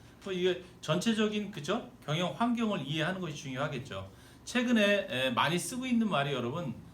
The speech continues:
글로벌화라는 말을 많이 듣고 계실 거예요. 뭐 글로벌 시대에 글로벌 기업,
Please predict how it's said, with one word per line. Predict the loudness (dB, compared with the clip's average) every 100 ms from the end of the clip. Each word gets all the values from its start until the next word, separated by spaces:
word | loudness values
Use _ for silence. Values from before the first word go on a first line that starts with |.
| -20 -20 -8
글로벌화라는 | 2 6 6 6 4 6 6 6 4 2 0 0
말을 | 0
많이 | 0 -2 -2 -6
듣고 | -8 -8 -6 -6
계실 | -6 -6 -8
거예요. | -6 -6 -6
뭐 | -10
글로벌 | -6 -2 -2 0 -2
시대에 | -4 -4 -2 0 -2 -6 -18 -20 -20 -12
글로벌 | -4 0 0 0 -2
기업, | -2 0 0 0